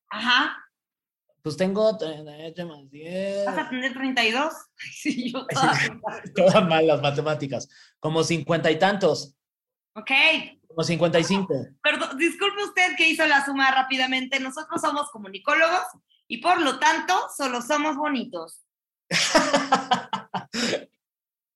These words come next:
Speaker 2: Muy bien, Nuria. Ahora sí, como lo, lo prometimos, está, eh, conectada también aquí con nosotros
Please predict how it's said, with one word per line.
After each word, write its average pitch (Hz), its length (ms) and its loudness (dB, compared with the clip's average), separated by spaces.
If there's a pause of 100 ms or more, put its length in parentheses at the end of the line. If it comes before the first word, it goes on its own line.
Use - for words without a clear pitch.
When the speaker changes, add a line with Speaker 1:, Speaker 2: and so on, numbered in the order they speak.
(320)
Speaker 2:
Muy 214 140 6
bien, 240 200 8
Nuria. 196 240 8
Ahora 202 160 8
sí, 202 120 2
como 214 200 4
lo, 170 600 8
lo 170 180 4
prometimos, 190 840 2
está, 175 960 4
eh, 160 600 0
conectada 170 520 6
también 160 560 2 (240)
aquí 143 240 0
con - 160 2
nosotros 170 760 2